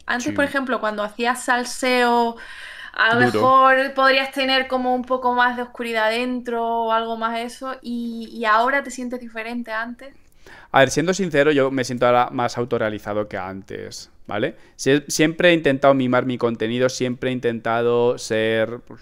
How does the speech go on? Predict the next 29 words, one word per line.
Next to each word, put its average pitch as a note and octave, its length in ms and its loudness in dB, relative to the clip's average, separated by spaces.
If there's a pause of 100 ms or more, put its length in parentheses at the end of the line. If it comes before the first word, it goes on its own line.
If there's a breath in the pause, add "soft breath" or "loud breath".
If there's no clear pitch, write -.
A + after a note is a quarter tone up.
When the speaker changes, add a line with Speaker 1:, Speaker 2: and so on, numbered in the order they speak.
(100)
Speaker 2:
hacer A2 260 -6
lo A2+ 100 -2
mejor A2 280 -6
posible, A2 460 -6
¿vale? B2+ 340 -6
Siempre, A2+ 500 -6 (180)
algo A2+ 200 0
que A#2+ 100 -2
me A#2 120 -2
caracteriza G#2+ 480 0
es - 80 -6
que G#2 280 -4
soy A2 200 -6
bastante G#2 540 -4 (380 loud breath)
metódico A2+ 500 0
pa' G#2 160 0
eso, D3 280 -2 (300 loud breath)
pero B2 140 4
sí D#3 140 2
que F3 80 6
es E3+ 60 4
verdad E3+ 200 8
que - 100 4
a D#3 60 8
día D3+ 200 8
de D3 120 8
hoy D#3 200 6
creo C3+ 440 2
que A#2 440 2